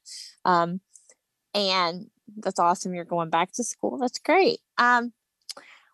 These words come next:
what I would do is I would take a look at the A C B committees, and I would find, um, a couple. I, I would, I would say, I always tell people, um, find two or three in case they are,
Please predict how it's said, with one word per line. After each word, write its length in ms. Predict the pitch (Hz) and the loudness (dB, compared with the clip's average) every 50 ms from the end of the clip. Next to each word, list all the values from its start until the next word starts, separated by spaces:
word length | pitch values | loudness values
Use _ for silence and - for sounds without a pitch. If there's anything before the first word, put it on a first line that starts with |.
| _ - | _ 0
what 180 | 311 311 - - | 0 2 2 4
I 220 | 262 262 269 311 | 4 4 4 2
would 180 | 359 453 539 - _ - | 0 -4 -6 -8 _ -8
do 440 | 269 247 226 214 208 208 226 208 190 - - - - - - - - | -6 -4 -4 -4 -4 -4 -6 -8 -10 -12 -16 -20 -20 -20 -20 -6 0
is 340 | 240 247 247 247 254 226 - - | 2 2 4 2 0 -4 -4 0
I 140 | 220 226 240 | 2 2 2
would 240 | 262 269 262 240 233 _ - - | 2 0 -2 -4 -6 _ -12 -6
take 200 | - 254 240 - | -6 -6 -4 -4
a 60 | 262 | -6
look 280 | 247 - 214 233 233 - | -6 -4 -4 -4 -2 -4
at 100 | 269 220 _ | -6 -4 _
the 160 | - 196 - - | -2 -2 0 0
A 140 | 196 214 233 | 0 -2 -2
C 200 | - - 262 254 | -4 -6 -8 -6
B 280 | 214 220 208 196 190 - - | -2 -2 -2 -2 -2 -6 -8
committees, 720 | - 254 208 196 190 180 170 208 247 320 359 - - - - _ _ _ - | -6 -4 0 2 2 2 2 2 0 0 -2 -4 -8 -20 -20 _ _ _ -4
and 260 | 202 208 196 208 202 - | -2 -2 -2 -4 -4 -2
I 140 | - 214 233 | 0 2 2
would 160 | 285 415 427 - - | 2 2 -2 -2 -2
find, 460 | - 233 202 202 190 190 202 208 214 - - - | 0 2 2 2 2 0 -4 -8 -12 -12 -6 -2
um, 300 | 190 185 185 180 185 180 _ _ | 0 0 0 0 -2 -8 _ _
a 60 | - - - | -14 -12 -8
couple. 460 | - 202 196 - - 196 185 185 208 _ _ _ _ _ _ _ _ _ _ _ _ _ _ _ _ - | -6 -8 -6 -6 -4 -4 -4 -4 -6 _ _ _ _ _ _ _ _ _ _ _ _ _ _ _ _ -2
I, 100 | 214 - - | 0 0 0
I 80 | - 330 | 0 0
would, 120 | 381 440 - | 0 0 0
I 120 | - 302 | 0 0
would 140 | 349 381 330 | 0 -2 -6
say, 240 | - - 359 - - - | -6 -4 -4 -4 -2 -2
I 100 | 233 247 | -2 -2
always 180 | 285 320 320 - | -2 -4 -6 -6
tell 180 | - - 294 | -6 -6 -6
people, 580 | 254 277 254 - 240 226 226 220 214 208 - - _ _ | -6 -8 -6 -2 0 0 2 2 0 -2 -4 -8 _ _
um, 260 | - 208 196 196 202 208 | -2 0 0 -2 -4 -6
find 380 | _ - 262 254 269 311 294 - _ _ _ _ - - - - | _ -2 0 0 -2 -4 -8 -12 _ _ _ _ -20 -20 -8 -4
two 360 | 330 311 311 320 330 311 320 - | -2 0 0 0 -2 -4 -8 -8
or 160 | - 269 285 262 | -4 -4 -4 -4
three 680 | - _ - 294 254 247 214 170 156 151 185 220 220 - _ - | -4 _ -6 -2 0 2 2 2 0 -2 -4 -6 -6 -10 _ -6
in 120 | - 208 | -6 -6
case 340 | 208 - - 208 202 - - - | -2 0 0 0 0 -2 -2 0
they 260 | 214 196 190 190 - | 2 2 4 2 2
are, 260 | - 196 202 208 - | 2 2 2 0 -2